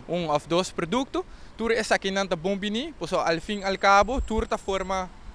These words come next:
un paquete grande para nos, para hacer familia feliz. El deadline, el último día,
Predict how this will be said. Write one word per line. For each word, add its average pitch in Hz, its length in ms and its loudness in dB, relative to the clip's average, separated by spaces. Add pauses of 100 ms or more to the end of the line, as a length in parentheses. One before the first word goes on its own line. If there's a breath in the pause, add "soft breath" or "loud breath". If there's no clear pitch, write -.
(120)
un 175 80 -4
paquete 175 400 0
grande 214 400 6
para 190 140 2
nos, 175 160 -2
para 185 240 4
hacer 165 240 -2
familia 165 340 -2
feliz. 143 480 -6
El 160 160 2
deadline, 233 560 6 (180)
el 170 160 -2
último 269 400 0
día, 262 440 4